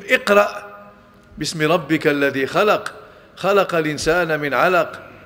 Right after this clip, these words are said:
اقرأ: وربك الأكرم الذي علم بالقلم، علم الإنسان ما لم يعلم".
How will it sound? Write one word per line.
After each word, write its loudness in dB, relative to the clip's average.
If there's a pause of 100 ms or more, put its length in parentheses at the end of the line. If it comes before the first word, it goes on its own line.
(160)
اقرأ: 2
وربك -2
الأكرم 2
الذي 0
علم 0
بالقلم، -2
علم 0
الإنسان -2
ما -2
لم -4
يعلم". -8